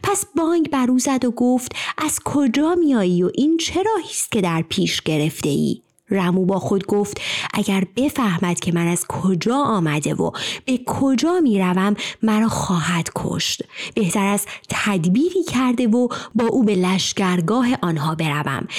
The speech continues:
که از آنجا به آسانی می‌توانم فرار کنم.» پیش سیاهگیل آمد و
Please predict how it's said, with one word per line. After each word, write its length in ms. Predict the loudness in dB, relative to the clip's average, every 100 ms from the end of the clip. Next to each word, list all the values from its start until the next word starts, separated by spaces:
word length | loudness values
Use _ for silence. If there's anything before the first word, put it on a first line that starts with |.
| -6
که 120 | -6 -2
از 220 | 0 2
آنجا 420 | 2 4 4 2
به 180 | 0 -2 -2
آسانی 720 | 0 2 2 2 0 2 4
می‌توانم 760 | 4 2 2 0 2 2 2 -2 -4 -14
فرار 520 | -4 -2 -2 -4 -4
کنم.» 420 | -4 -4 -2 -4 -8 _ _ -20 -20 -4
پیش 280 | 0 2 2
سیاهگیل 840 | 0 0 0 2 0 0 0 2
آمد 360 | 2 4 4 2
و 100 | 2